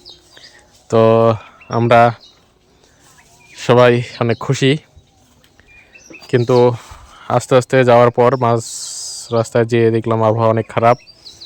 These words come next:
তো যার কারণে আমাদের আর যাওয়া হলো না। ট্রলার চালকেরা বলল যে চলে যেতে হবে এখান থেকে,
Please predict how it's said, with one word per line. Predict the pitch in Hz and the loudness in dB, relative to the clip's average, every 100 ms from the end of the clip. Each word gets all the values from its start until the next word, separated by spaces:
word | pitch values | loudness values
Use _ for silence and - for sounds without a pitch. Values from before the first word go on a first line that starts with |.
| - _ _ - | -20 _ _ -6
তো | |
যার | 110 110 | 0 0
কারণে | 110 113 117 117 117 113 - - - - | 2 0 2 2 2 0 -6 -16 -16 -10
আমাদের | 110 110 113 | -6 0 2
আর | 113 | 2
যাওয়া | 110 110 107 | 2 2 2
হলো | 110 107 | 2 -2
না। | 110 127 - _ - - - _ _ - - _ _ _ _ _ _ _ _ _ _ _ _ _ _ _ _ _ _ - | -4 -6 -10 _ -20 -20 -20 _ _ -20 -20 _ _ _ _ _ _ _ _ _ _ _ _ _ _ _ _ _ _ -10
ট্রলার | - 110 113 | -2 2 2
চালকেরা | - 113 110 117 113 110 | 2 0 0 2 2 2
বলল | 110 110 110 | -2 -2 -2
যে | 110 110 110 101 - - - _ - - - - | 0 0 -2 -4 -12 -20 -20 _ -20 -20 -8 -2
চলে | 113 | -2
যেতে | 110 107 | -2 -4
হবে | 107 107 107 | -4 -4 -6
এখান | 104 104 | -6 -10
থেকে, | 104 101 | -8 -8